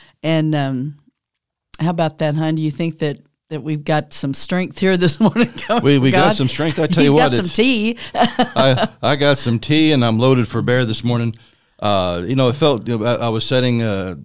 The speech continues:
Speaker 2: at the hospital when my mom had her, her test run yesterday, and it just didn't feel right 'cause it's Tuesday morning, and I was supposed to be in the studio doing K I B, and it, it just felt like I was, I was out of sorts, you
Speaker 1: <laughs>
Speaker 2: know.
Speaker 1: Out of sync.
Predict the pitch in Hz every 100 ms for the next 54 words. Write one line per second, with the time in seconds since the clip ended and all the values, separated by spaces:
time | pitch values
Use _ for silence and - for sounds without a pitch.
0 | - 110 - 101 120 113 - 110 98 101
1 | 95 98 101 104 104 92 71 107 95 113
2 | 110 107 101 98 98 107 95 95 101 139
3 | 127 110 135 123 104 95 104 85 - -
4 | 139 127 120 110 110 110 - - - -
5 | 101 90 - - 127 123 117 120 110 104
6 | - 107 101 95 92 92 92 87 104 90
7 | 90 80 78 64 _ _ _ _ 98 101
8 | 101 107 95 107 - 117 104 107 113 110
9 | 95 87 101 104 101 117 104 101 127 -
10 | - 175 120 113 98 208 262 - 185 135
11 | -